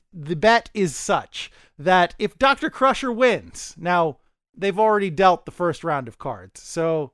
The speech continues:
they already have a sense of what they have, what their hands are going to be. So if Doctor Crusher wins this hand of poker, the other three will have to shave off their beards. It is not stated for how long, but, you know, they will have to shave off their beards. Now,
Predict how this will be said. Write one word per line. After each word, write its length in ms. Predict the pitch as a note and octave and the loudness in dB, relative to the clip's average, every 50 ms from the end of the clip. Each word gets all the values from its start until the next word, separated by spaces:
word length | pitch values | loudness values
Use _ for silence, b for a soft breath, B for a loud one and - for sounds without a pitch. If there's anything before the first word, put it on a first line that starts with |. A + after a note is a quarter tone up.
| _ | _
they 160 | _ D#3+ E3+ F3+ | _ -4 -2 0
already 220 | F3 F3 E3+ D#3+ | 0 0 -2 -2
have 160 | D3+ E3 D#3 | -4 -4 -4
a 60 | D3 | -6
sense 320 | - - E3+ E3 D3 - D3 | -6 -8 -8 -8 -8 -8 -10
of 100 | C#3 B2+ | -10 -8
what 180 | C#3+ C3+ - | -8 -8 -8
they 120 | - B2+ A#2 | -10 -12 -10
have, 340 | B2+ C#3+ C#3+ B2+ G#2+ F#2+ - _ | -6 -6 -6 -6 -8 -10 -18 _
what 160 | D3+ D3 C3 | -16 -16 -14
their 120 | A#2 D3 B2+ | -12 -12 -12
hands 300 | - D3+ D3 C#3+ C3+ C3+ | -10 -8 -8 -8 -10 -12
are 60 | C3+ | -12
going 240 | A#2+ C#3 B2+ A#2+ A2+ | -12 -12 -12 -12 -12
to 60 | A#2 | -12
be. 200 | C#3 C#3+ A#2+ - b b b b b b b b b b _ - | -12 -12 -12 -14 b b b b b b b b b b _ -16
So 240 | - - G#3 G3+ G#3 | -6 -2 0 0 0
if 120 | F#3+ - | 0 0
Doctor 340 | - A#3+ C4 C#4+ A#3 D#4+ D#4+ | 0 2 2 2 0 -4 -8
Crusher 400 | - - C4 C#4+ C4+ - D4 C#4 | -4 0 0 0 2 0 -2 -4
wins 500 | B3 B3 B3+ B3+ A3+ F3+ C#3+ B2+ B2 - | 0 2 4 4 4 2 -2 -6 -8 -4
this 160 | F#3 G3 - | -4 -4 -2
hand 280 | - G3+ G3+ A3 A3 G#3 | -2 -2 -2 0 -2 -4
of 120 | G#3 - | -4 -4
poker, 440 | - A3 G#3+ F#3 - C#3 A#2 A2+ - _ _ _ _ _ _ _ _ _ _ _ | -2 0 0 0 -2 -6 -12 -12 -16 _ _ _ _ _ _ _ _ _ _ _
the 80 | E3+ | 0
other 200 | A3 B3+ B3+ C#4+ | 0 2 0 -2
three 520 | A#3 - B3+ C4+ C#4 C4+ A3+ F3 B2+ G2+ - | -4 -6 -4 -2 2 2 2 2 0 -4 -8
will 160 | - D#3+ F3+ | -6 -4 -4
have 220 | E3+ F#3+ G#3 G#3 - | 0 0 0 0 0
to 80 | G#3 | -4
shave 420 | F3+ - - - G#3 A3 A#3 A3 G#3 | -6 -4 -2 0 2 2 2 4 6
off 240 | A3 G#3+ F#3+ - - | 6 6 6 4 2
their 140 | G#3 F#3+ | 0 0
beards. 520 | D#3+ D#3 F3 D#3+ B2+ F#2 - - - - - - | 2 0 0 -2 -2 -6 -12 -18 -20 -20 -12 -4
It 100 | F#3+ G3 | -2 -2
is 120 | F#3+ D3+ | -2 0
not 240 | F#3+ A#3 B3+ A3+ - | 2 2 2 2 2
stated 420 | - - B3 A3+ A3+ A3 A3 F3+ | -2 -2 0 2 2 2 0 -2
for 120 | - G3 E3 | -6 -6 -2
how 200 | - F3+ F3+ F3+ | 0 0 0 2
long, 460 | F#3 A#3+ C#4+ D4+ D4 D4 D4 C#4 A3 | 4 6 6 8 6 6 4 0 0
but, 340 | D#3 G#3 G#3+ G3+ G3+ - _ _ _ _ _ _ _ _ _ | 2 4 4 4 2 -2 _ _ _ _ _ _ _ _ _
you 140 | F3 G3 G3+ | -6 -2 0
know, 280 | G3 F#3 F3 E3 D#3+ - | 2 2 2 2 0 0
they 120 | G3 G3+ | 0 2
will 120 | G#3 G3+ F#3 | 2 2 2
have 160 | F#3+ G3+ - | 2 0 -2
to 100 | G#3+ F3+ | -4 -6
shave 300 | - - G#3 G3+ F#3+ F3+ | -4 -2 0 0 2 2
off 180 | F#3+ E3+ - | 0 0 -2
their 120 | - E3+ D3+ | -4 -8 -6
beards. 440 | C3+ D3 A2+ - - _ - - - _ _ _ _ - | -8 -10 -10 -12 -16 _ -20 -20 -20 _ _ _ _ -10
Now, 380 | E3+ E3+ F3+ F3+ E3+ D#3+ - | -2 2 2 4 4 2 0